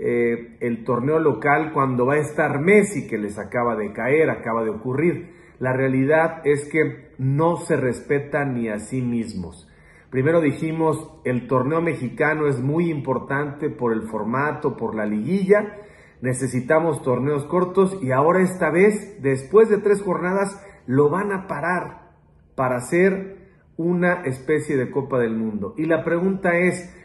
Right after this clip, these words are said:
los equipos que queden eliminados en las primeras rondas, ¿qué van a hacer? ¿Qué van a hacer semanas? Y después tratar de meterse al nivel de la reanudación del campeonato mexicano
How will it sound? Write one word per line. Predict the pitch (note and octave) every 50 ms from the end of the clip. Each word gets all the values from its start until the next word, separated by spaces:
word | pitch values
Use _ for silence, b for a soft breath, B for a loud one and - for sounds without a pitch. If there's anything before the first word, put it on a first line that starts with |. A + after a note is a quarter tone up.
| B B
los | B2 B2 C3+ B2+ C3
equipos | C#3+ A#2+ - E3 F3 - - E3+ D3 -
que | - C#3 B2+
queden | - D#3+ D#3+ D#3+ D3
eliminados | C3+ B2 B2 A#2+ B2 B2 C3 C#3+ D3 D#3 D3 - C3+
en | B2
las | A#2 A2+ -
primeras | - A#2 B2+ C#3 D3 C#3+ C3+
rondas, | C#3+ D3+ D#3+ E3 E3 D#3 -
¿qué | - F3+ F3+
van | F3 F3+ E3+ D#3+ D3+
a | C#3
hacer? | C3+ - - F#3 G3+ G#3 - - - - - - - - - - -
¿Qué | G#3+ G#3+
van | A3 G#3 G3
a | F3
hacer | D3 C#3 F#3+ G3+ G#3+ G3+
semanas? | G3 - - D#3 D3 E3 G3 A3 A3 G3+ F3 C#3+ B2+ - - - b b b b b b b b b b b b
Y | - C#3
después | D3+ D3+ C#3 D3 - F#3+ G#3 G3+ -
tratar | - F3+ E3 D#3 - - F3+ F3+ G3 G3 F#3+ F#3+ F3
de | F3 E3+
meterse | D#3 D3+ C#3+ D3 - F3 E3+ F3+ F3+ - - F3
al | E3 D3+ C#3+ C#3
nivel | C#3 C#3 C#3 D#3 E3 F3 F#3 F3+ F#3 - - - - -
de | - D3 D3
la | C#3+ D3 D3 C#3+ C#3+
reanudación | C#3 D3 D3 C#3 C#3 D3 D3 C#3+ C#3 B2+ - - E3+ F3 F3 E3+
del | D#3 C#3 A#2+
campeonato | - C3 A#2 A2 C3 C3+ D3 C#3 D3+ C3+
mexicano | B2+ A#2+ B2+ A#2+ A2 - C#3+ C#3+ C#3+ C#3